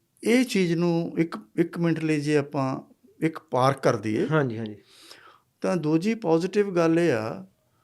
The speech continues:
Speaker 1: ਬਈ ਭਾਈਚਾਰਾ ਸੀ ਜਿਹੜਾ ਨਾ, ਉਹ across ਦਾ ਜਾਤ ਪਾਤ ਵੀ ਸੀਗਾ।
Speaker 2: ਸੀਗਾ। ਉਹ ਸਾਰੇ ਡਿਸਕ੍ਰਿਮੀਨੇਸ਼ਨ ਦੇ ਬਾਵਜੂਦ ਵੀ ਸੀ।
Speaker 1: ਬਾਵਜੂਦ ਵੀ ਸੀਗਾ। ਉਹਦਾ ਮੈਂ
Speaker 2: ਜੀ।
Speaker 1: ਤੁਹਾਨੂੰ ਕਾਰਨ ਦੱਸਦਾ ਰਹੀ,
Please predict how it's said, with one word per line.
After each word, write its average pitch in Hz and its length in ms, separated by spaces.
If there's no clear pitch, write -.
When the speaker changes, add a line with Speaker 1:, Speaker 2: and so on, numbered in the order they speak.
Speaker 1:
ਬਈ 202 340
ਭਾਈਚਾਰਾ 175 1040
ਸੀ 175 180
ਜਿਹੜਾ 160 300
ਨਾ, 175 180
ਉਹ 220 380
across 156 640
ਦਾ 220 160
ਜਾਤ 135 520
ਪਾਤ 196 280
ਵੀ 190 80
ਸੀਗਾ। 123 440
Speaker 2:
ਸੀਗਾ। 131 460
ਉਹ 214 260
ਸਾਰੇ 185 340
ਡਿਸਕ੍ਰਿਮੀਨੇਸ਼ਨ 190 580
ਦੇ 196 80
ਬਾਵਜੂਦ 147 400
ਵੀ 123 140
ਸੀ। 123 140
Speaker 1:
ਬਾਵਜੂਦ 226 480
ਵੀ 240 120
ਸੀਗਾ। 175 280
ਉਹਦਾ 180 220
ਮੈਂ 214 100
Speaker 2:
ਜੀ। - 60
Speaker 1:
ਤੁਹਾਨੂੰ 196 200
ਕਾਰਨ 165 400
ਦੱਸਦਾ 143 340
ਰਹੀ, 139 200